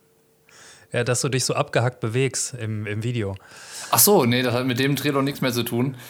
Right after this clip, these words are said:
Speaker 2: weil ich war ja auf der Laufstrecke schon gar nicht mehr in der Lage, mir richtig weh zu tun. Das war ja dann nur so ein Joggen. Und ich glaub, die, ähm, tatsächliche Problematik nach einem Rennen entsteht immer dann,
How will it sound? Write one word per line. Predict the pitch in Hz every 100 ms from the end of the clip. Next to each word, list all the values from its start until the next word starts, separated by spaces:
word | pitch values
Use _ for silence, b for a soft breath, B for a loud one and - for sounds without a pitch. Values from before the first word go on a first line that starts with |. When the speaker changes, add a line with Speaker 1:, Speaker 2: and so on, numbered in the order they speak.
| B
Speaker 2:
weil | - 113
ich | 110
war | 117
ja | 127
auf | 127 123
der | 117
Laufstrecke | 123 135 131
schon | 123 120
gar | 120
nicht | 123 123
mehr | 120
in | 120
der | 113
Lage, | 110 107 131 131 127 123
mir | 120 120
richtig | 120 123 117
weh | 127 143
zu | 113
tun. | - 120
Das | 120 120
war |
ja | 117
dann | 117
nur | 123
so | 120
ein | 113
Joggen. | 107 127 117 135 135 B B B B
Und | - 113 113 113 113 -
ich | 117 117
glaub, | 120 127 120 - -
die, | 120 113 113
ähm, | 110 110 110 107 107 107 104 - -
tatsächliche | 117 143 147 143 131
Problematik | 120 139 139 123 117 127 117
nach | 120 123
einem | 127 120
Rennen | 117 131 131
entsteht | 113 117 135 135
immer | 123 117
dann, | 107 123 156